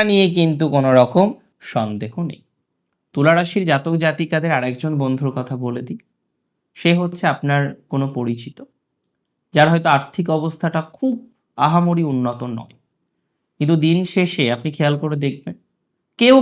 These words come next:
খোঁজ আর না নিক, সেই মানুষটি আপনাকে খোঁজ নেয়, সেই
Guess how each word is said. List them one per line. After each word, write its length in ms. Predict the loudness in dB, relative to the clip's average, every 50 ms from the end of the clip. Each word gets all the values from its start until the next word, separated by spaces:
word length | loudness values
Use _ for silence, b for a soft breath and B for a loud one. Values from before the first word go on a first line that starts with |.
| 4 2
খোঁজ 200 | 2 2 4 6 4 4
আর 60 | 4 4 4
না 80 | 4 4 4 4
নিক, 240 | 2 0 -2 -4 -8 _ _ _ _ _ -8
সেই 160 | -4 -4 -2 -2 -2 -2
মানুষটি 320 | -2 -2 -2 -4 -4 -4 -4 -4
আপনাকে 260 | -4 -8 -12 -14 -14 -16 -16
খোঁজ 140 | -18 -20 -20 -20 -20
নেয়, 120 | -20 -20 _ _ _ _ _ _ _ _ _ _ _ _ _ _ _ _ 0
সেই 140 | 2 2